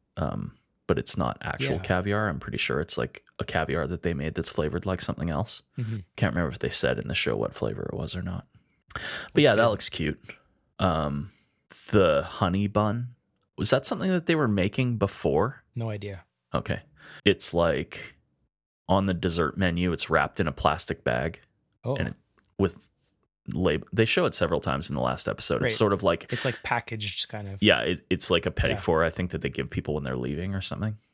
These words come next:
Speaker 2: Mm-hmm. Mm-hmm.
Speaker 1: Looks cool. Uh, bucatini. I don't know if that wound up on the menu or not.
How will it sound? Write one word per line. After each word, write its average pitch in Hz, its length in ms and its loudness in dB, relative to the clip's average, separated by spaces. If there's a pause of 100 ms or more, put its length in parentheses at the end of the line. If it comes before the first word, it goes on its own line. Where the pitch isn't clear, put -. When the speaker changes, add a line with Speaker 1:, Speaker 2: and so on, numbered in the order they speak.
(180)
Speaker 2:
Mm-hmm. 113 220 -4 (380)
Mm-hmm. - 520 -10 (420)
Speaker 1:
Looks 110 220 -2
cool. 85 400 -4 (800)
Uh, 104 760 -2 (580)
bucatini. 131 1160 0 (380)
I 87 60 2
don't 90 120 2
know 82 80 0
if 85 100 -8
that - 220 0
wound 117 240 2
up 110 140 -2
on 110 100 0
the 110 60 0
menu 110 360 0
or 113 80 0
not. 110 460 -2